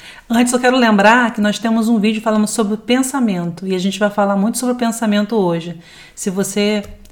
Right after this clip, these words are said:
sentir no coração e desejar, te convido também a assistir. Então, vamos pro nosso primeiro ponto. A palavra tem poder nas nossas vidas. E lá em Provérbios dezoito, vinte e um fala assim: "A morte e a vida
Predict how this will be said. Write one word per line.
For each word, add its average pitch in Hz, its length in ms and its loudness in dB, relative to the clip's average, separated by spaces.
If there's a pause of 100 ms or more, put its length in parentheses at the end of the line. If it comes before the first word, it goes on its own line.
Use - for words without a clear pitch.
(120)
sentir 233 500 0
no 233 80 2
coração 220 540 -2
e - 20 0
desejar, 202 600 -2
te - 120 -12
convido 208 320 0
também 190 300 -4
a - 20 -4
assistir. 190 560 -6 (340)
Então, 294 360 0
vamos 285 400 4
pro 285 160 2
nosso 240 400 2
primeiro 226 480 0
ponto. 170 640 -6 (340)
A 220 140 2
palavra 214 880 4
tem 233 340 0
poder 196 440 0
nas 208 200 -4
nossas 196 400 -2
vidas. 175 640 -4 (420)
E 262 160 4
lá 240 460 4
em 302 80 6
Provérbios 208 640 2
dezoito, 214 420 2
vinte 208 300 -2
e 214 40 -4
um 214 160 0
fala 208 280 2
assim: 185 360 -4 (400)
"A 214 160 4
morte 208 760 4
e 233 40 2
a 208 100 2
vida 190 600 -2